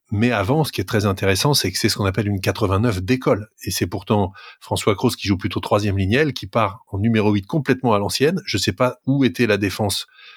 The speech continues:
euh, en troisième ligne, euh, euh, écossaise, parce que normalement, il aurait pas dû avancer comme ça.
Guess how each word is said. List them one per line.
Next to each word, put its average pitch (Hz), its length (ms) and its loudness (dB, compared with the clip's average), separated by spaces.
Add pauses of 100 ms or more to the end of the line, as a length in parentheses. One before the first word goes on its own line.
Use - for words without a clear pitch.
(200)
euh, 90 120 -2
en 90 40 -4
troisième 98 440 2
ligne, 101 240 4
euh, 85 260 0 (640)
euh, - 100 -6 (100)
écossaise, 98 480 0
parce - 200 -2
que 101 100 -4
normalement, 92 420 2
il 90 100 2
aurait 85 100 -6
pas 92 180 0
dû 98 140 2
avancer 87 360 -2
comme 92 160 -6
ça. 160 260 0